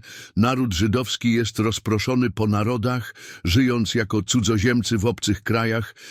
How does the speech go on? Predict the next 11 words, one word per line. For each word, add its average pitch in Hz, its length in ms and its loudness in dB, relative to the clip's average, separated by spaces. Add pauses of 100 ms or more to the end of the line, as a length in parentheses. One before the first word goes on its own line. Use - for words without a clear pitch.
(180)
cierpiąc 120 680 0
prześladowania 117 840 0
i 113 100 2
masakry, 110 580 0 (340)
w - 80 -10
tym 147 360 2
Holokaust 120 760 -2
podczas 107 540 -2
drugiej 104 460 2
wojny 104 340 0
światowej. 62 760 -4